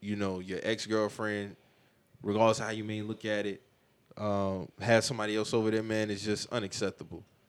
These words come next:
Um, as far as her, I know that's something that she got to live with. You see what I'm saying? I do feel like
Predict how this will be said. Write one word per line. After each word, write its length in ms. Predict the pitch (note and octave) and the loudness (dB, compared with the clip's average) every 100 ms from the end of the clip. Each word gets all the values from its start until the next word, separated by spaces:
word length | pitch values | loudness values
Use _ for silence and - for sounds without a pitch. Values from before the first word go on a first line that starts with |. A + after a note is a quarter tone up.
| _ - | _ -12
Um, 400 | F#2+ G2+ F#2+ F2 - | -4 -2 -4 -6 -10
as 160 | - G2 | -4 -2
far 240 | - C3+ B2+ | 4 6 6
as 100 | A#2+ | 4
her, 260 | B2 B2 | 2 2
I 120 | G2+ G#2 | 0 -2
know 120 | A2+ | -2
that's 180 | G#2+ G#2 | -2 -2
something 340 | A2 G#2 G2 | -6 -6 -8
that 240 | F#2+ F2+ - _ - _ _ _ - - _ | -6 -6 -12 _ -20 _ _ _ -20 -20 _
she 260 | - - E3 | -4 2 6
got 160 | C#3+ | 6
to 80 | B2 | 6
live 240 | C3 D#3 A2+ | 6 6 6
with. 180 | F#2+ - | -2 -4
You 100 | - | -8
see 80 | G2+ | -2
what 40 | G#2 | -2
I'm 40 | |
saying? 400 | - A2+ A2+ A2+ - | 0 2 2 0 -2
I 100 | G2+ | 0
do 140 | A2+ | 2
feel 180 | A#2+ B2+ | 2 0
like 260 | A2+ G#2+ | 0 -2